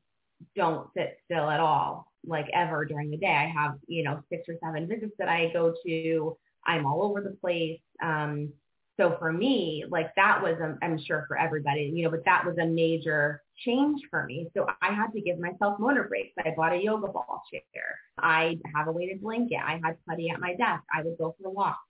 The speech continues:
you know, two, three, because I had to. So I think even as adults, you know, adults can even learn some of their sensory processing, you know, strengths and weaknesses. There's even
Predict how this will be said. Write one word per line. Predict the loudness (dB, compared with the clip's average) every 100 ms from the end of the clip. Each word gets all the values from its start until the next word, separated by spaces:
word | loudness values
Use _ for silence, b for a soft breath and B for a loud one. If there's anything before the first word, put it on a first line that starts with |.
| _
you | -4
know, | -4 -4
two, | -8 -6
three, | -4 -4 -4
because | -6 -4 -4
I |
had | -2 0 0 0 -10 -12
to. | -10 -10 -12 _ _
So | 0 0
I | 0 -2
think | -6 -6 -12 -8
even | -4 -2
as | -2 -2
adults, | -2 2 2 2 -4 -10
you | -4
know, | 0 0 0
adults | 0 -2 -2 -4
can | -4 -2
even | -2 -4 -4
learn | -4 -6 -8 -14 -18 _ _ _
some | -4 -2
of | -2
their | 0 0
sensory | -2 -4 -2 -4 -2
processing, | -4 -6 -6 -10 -6 -6 -4 -6 -10 -14 -4
you | -2
know, | 0 -2 -8
strengths | -6 -2 -2 -4 -4
and | -2 -2
weaknesses. | -4 -6 -8 -8 -2
There's | 2 0 0
even | -6 -4 -4 -4